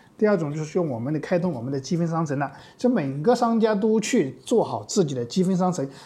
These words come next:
积分商城能够增加客户的一个，我们的一个回购，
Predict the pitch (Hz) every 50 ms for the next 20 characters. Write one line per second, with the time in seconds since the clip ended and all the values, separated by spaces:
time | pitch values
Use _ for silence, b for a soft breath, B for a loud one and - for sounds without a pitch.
0 | B B B 294 311 349 349 339 330 247 302 269 247 254 254 277 254 180 139 -
1 | - - _ _ _ _ - - 254 254 247 240 254 240 240 240 - - - 330
2 | 320 208 - - - 196 170 156 131 127 131 147 160 185 196 139 - - - b
3 | b b b b b - - - _ _ _ _ _ - - _ - 170 160 151
4 | 156 180 190 190 180 185 - - 175 185 196 196 - - - - - - 151 156
5 | 185 240 277 269 - - - - - - 359 285 -